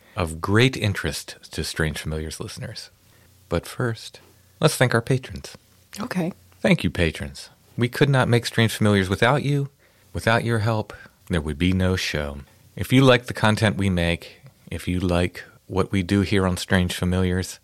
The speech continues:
Speaker 1: and you'd like to help us make more content and get extra content with it,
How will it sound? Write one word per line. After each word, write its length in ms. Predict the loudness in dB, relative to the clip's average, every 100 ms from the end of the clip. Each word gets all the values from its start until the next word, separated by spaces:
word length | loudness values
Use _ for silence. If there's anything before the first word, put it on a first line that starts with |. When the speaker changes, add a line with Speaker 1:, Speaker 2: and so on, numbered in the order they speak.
| _ -6
Speaker 1:
and 140 | -4
you'd 100 | 0
like 160 | 2 4
to 100 | 4
help 180 | 2 0
us 100 | 0
make 220 | 0 0
more 220 | 2 2
content 640 | 4 2 2 0 -2 -2 -6 _ -2
and 160 | 0 4
get 140 | 6
extra 300 | 4 4 0
content 480 | 0 -2 0 -2 0
with 220 | -2 -2
it, 140 | -4